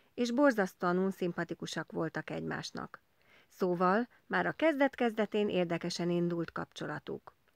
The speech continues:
Munkatársak voltak, és nagyon nem akartak együtt dolgozni. Amikor egymás mellé osztottak minket,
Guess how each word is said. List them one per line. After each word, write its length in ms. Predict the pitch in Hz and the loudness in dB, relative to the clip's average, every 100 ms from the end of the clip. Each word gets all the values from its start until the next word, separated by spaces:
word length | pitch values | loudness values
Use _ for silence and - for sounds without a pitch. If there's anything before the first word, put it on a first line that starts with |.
| _ _ - | _ _ 0
Munkatársak 760 | 320 311 240 180 185 - 180 | 2 4 2 2 0 -2 -2
voltak, 480 | 202 202 - 220 - _ | 0 0 0 -2 -4 _
és 220 | 196 - | -10 -4
nagyon 360 | 214 214 185 170 | 0 2 4 2
nem 160 | 170 | 0
akartak 500 | 170 - 175 - 160 | -2 -4 -6 -6 -6
együtt 300 | 170 170 170 | -6 -4 -4
dolgozni. 680 | 170 165 - 175 165 165 175 _ _ _ _ _ - | -4 -6 -6 -10 -8 -10 -10 _ _ _ _ _ -14
Amikor 380 | - 202 196 180 | 2 4 4 4
egymás 420 | 202 269 247 208 | 4 6 2 2
mellé 280 | - 175 175 | 0 2 2
osztottak 580 | - 226 - 175 175 - | 0 -2 -2 -4 -6 -2
minket, 540 | 185 240 254 240 - | 0 2 2 -2 -4